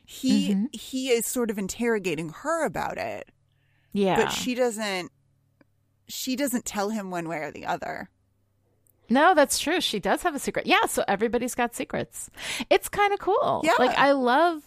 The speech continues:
Speaker 2: you know, it's about secrets and lies and trust.
Speaker 1: Mm-hmm.
Speaker 2: And, you know, the fact that you can't really trust anybody. And I kinda love that. And we have it. We, we visit it so much. I mean, there's that moment with Buffy and Angel where she says, "I love you. I don't know if I can trust you."
Speaker 1: Mm-hmm.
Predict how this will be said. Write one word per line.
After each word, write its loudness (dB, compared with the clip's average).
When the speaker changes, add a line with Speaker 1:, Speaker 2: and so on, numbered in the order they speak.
Speaker 2:
you 2
know, 6
it's 2
about 4
secrets -4
and 0
lies 0
and 0
trust. -4
Speaker 1:
Mm-hmm. -6
Speaker 2:
And, 4
you 0
know, 4
the 0
fact 2
that -6
you -2
can't 0
really 0
trust -2
anybody. 0
And 4
I 4
kinda 2
love 2
that. 2
And 0
we 4
have 2
it. 4
We, 0
we 0
visit 4
it 0
so 2
much. 2
I -4
mean, 0
there's 2
that 2
moment 0
with -2
Buffy 0
and 2
Angel 2
where 2
she -6
says, -2
"I 2
love 2
you. 2
I 2
don't -2
know 0
if -6
I -2
can -6
trust -8
you." -6
Speaker 1:
Mm-hmm. -6